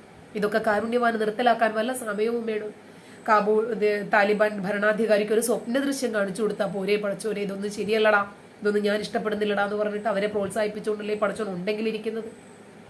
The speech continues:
ഈ പടച്ചോൻ ഇല്ലാതിരിക്കലാണ് ഈ പടച്ചോന്റെ ഏറ്റവും മാന്യതയ്ക്ക് നല്ലത്. അല്ലെങ്കിൽ പടച്ചോൻ എൽ കെ ജി കുട്ടി പോലും ട്രോളുന്ന രൂപത്തിലായി പോകും. കാരണം ഇതെല്ലാം ചെയ്യിപ്പിക്കുന്നു, എന്നിട്ട് മോളിൽ ഇങ്ങനെ നോക്കിയിരിക്കും.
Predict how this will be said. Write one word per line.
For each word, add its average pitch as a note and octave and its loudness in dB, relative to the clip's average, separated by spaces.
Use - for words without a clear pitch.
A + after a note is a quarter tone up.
ഈ C#4+ 0
പടച്ചോൻ F#3+ 2
ഇല്ലാതിരിക്കലാണ് F#3 -2
ഈ F3+ -10
പടച്ചോന്റെ F3+ -6
ഏറ്റവും F#3 -8
മാന്യതയ്ക്ക് F3 -6
നല്ലത്. F#3 -8
അല്ലെങ്കിൽ A3 2
പടച്ചോൻ G3 -2
എൽ F#3 -2
കെ G3+ -2
ജി A3 -4
കുട്ടി G#3+ -6
പോലും G3 -4
ട്രോളുന്ന G3 -2
രൂപത്തിലായി F3+ -4
പോകും. F3+ -6
കാരണം A3 2
ഇതെല്ലാം A3+ 2
ചെയ്യിപ്പിക്കുന്നു, G3+ -2
എന്നിട്ട് C4+ 6
മോളിൽ A3+ 4
ഇങ്ങനെ G3+ 0
നോക്കിയിരിക്കും. G3 -4